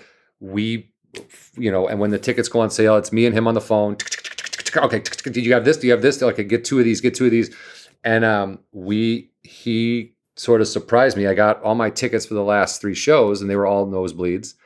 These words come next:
And then he surprised me with floor seats for the last night. So that was super cool. We got to be on the floor for the last night, which was great. But, um,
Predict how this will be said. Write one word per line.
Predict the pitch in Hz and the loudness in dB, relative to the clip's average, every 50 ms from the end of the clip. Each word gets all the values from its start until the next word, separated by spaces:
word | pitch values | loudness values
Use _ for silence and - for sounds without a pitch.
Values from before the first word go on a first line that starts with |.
| _ - - | _ -12 -6
And | 104 104 | -2 0
then | 104 104 | 0 0
he | 104 | 0
surprised | 95 - 98 - 120 117 117 110 107 | -2 -4 -2 0 2 2 2 2 0
me | 101 | -4
with | 92 85 | -6 -8
floor | - - 110 113 110 101 | -6 -2 0 2 2 2
seats | - - 87 76 - | 0 -4 -6 -8 -8
for | - 87 | -8 -8
the | 87 | -4
last | 85 87 87 82 78 - - | -2 0 0 0 0 -2 -6
night. | 85 78 67 - - _ _ _ _ _ _ _ _ _ _ | -10 -10 -10 -12 -16 _ _ _ _ _ _ _ _ _ _
So | - - - 120 107 | -12 -2 2 4 4
that | 113 117 120 123 127 | 6 6 6 6 4
was | 120 117 113 - | 2 0 0 2
super | - 127 117 - 120 - | 2 2 2 2 0 -2
cool. | - 117 107 101 101 98 | 0 0 0 0 0 0
We | 101 101 | 0 0
got | 101 104 101 98 | 0 2 0 0
to | - 101 | -2 -4
be | 87 104 104 101 | -2 0 0 2
on | 101 104 101 95 | 2 0 0 -2
the | 87 | -6
floor | - - 101 101 98 85 | -6 -4 -2 -2 -2 -2
for | - | -2
the | 87 92 | -4 -4
last | 87 92 92 90 87 - | -2 0 0 -2 -2 -2
night, | 139 147 135 120 98 | 0 0 0 0 0
which | 107 101 - - | -2 -6 -8 -8
was | 92 82 82 | -12 -14 -12
great. | 82 95 104 113 107 92 82 - - _ _ _ _ _ _ _ _ - | -4 0 2 2 2 2 -2 -4 -10 _ _ _ _ _ _ _ _ -20
But, | 101 90 107 107 104 101 98 - - _ | -4 0 2 4 4 2 0 -4 -6 _
um, | - 104 101 98 98 92 92 95 - | -2 0 0 0 0 -2 -6 -10 -14